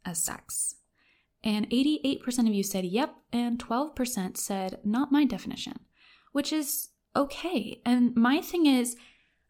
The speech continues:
I wanted to ask this because I wanted to show that it's kind of assumed a lot of the time that that's, yeah, okay, that's, like, part of sex, but not for everybody. So having those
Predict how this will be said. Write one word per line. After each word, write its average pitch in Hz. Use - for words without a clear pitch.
I 269
wanted 339
to -
ask 214
this 190
because 233
I 233
wanted 226
to 339
show 185
that 185
it's 247
kind 277
of 285
assumed 214
a 269
lot 269
of 277
the 269
time 285
that 240
that's, 202
yeah, 311
okay, 226
that's, 240
like, 233
part 196
of 180
sex, 190
but 254
not 285
for -
everybody. 262
So 240
having 262
those 202